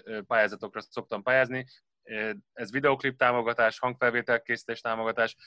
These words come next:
és nagyjából egy videoklipet ötszázezer forinttal, ö, ö, szoktak támogatni, a hangfelvétel készítését háromszázezer forint. De ez egy olyan közös alapból van,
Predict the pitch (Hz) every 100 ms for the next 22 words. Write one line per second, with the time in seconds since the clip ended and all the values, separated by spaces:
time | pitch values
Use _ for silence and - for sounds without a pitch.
0 | _ _ - 131 113 110 113 110 _ _
1 | _ _ _ 113 101 120 110 107 107 110
2 | - _ - 110 101 95 98 95 101 98
3 | 98 98 - 98 98 92 92 - - 95
4 | 92 101 95 87 98 95 92 - 92 101
5 | 107 110 101 101 101 95 104 - 98 101
6 | 104 101 95 95 95 - - - _ 147
7 | 156 160 147 127 143 127 127 120 104 110
8 | 110 131